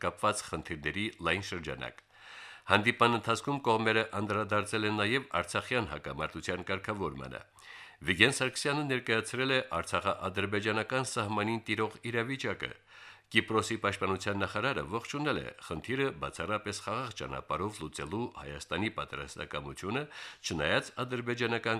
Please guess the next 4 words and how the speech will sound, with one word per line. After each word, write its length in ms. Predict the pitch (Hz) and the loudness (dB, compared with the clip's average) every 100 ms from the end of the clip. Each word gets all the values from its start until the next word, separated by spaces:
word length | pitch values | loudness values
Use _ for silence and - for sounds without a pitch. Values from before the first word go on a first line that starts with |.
| 110 | 0
կողմի 300 | 107 107 107 - | 0 0 0 0
պարբերական 720 | 85 80 80 76 73 87 95 101 - - | 0 0 -2 -2 0 0 0 -4 -14 -6
սադրանքներին։ 760 | - 80 82 80 - 65 64 57 _ _ _ _ _ _ - | -4 -2 0 -2 -4 -8 -8 -12 _ _ _ _ _ _ 2
Եթերում 440 | 90 208 156 185 | 2 4 2 0